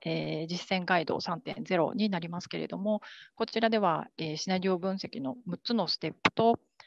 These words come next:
あと実際参加していただいた企業さんの事例、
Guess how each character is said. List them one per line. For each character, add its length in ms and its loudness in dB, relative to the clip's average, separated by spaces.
あ 100 0
と 160 0
実 220 -6
際 160 2
参 200 -4
加 140 -2
し 60 -10
て 100 -4
い 60 -4
た 100 -4
だ 140 -2
い 80 -8
た 120 0
企 200 -10
業 160 0
さ 160 -8
ん 80 -10
の 140 -6
事 160 -2
例、 320 -4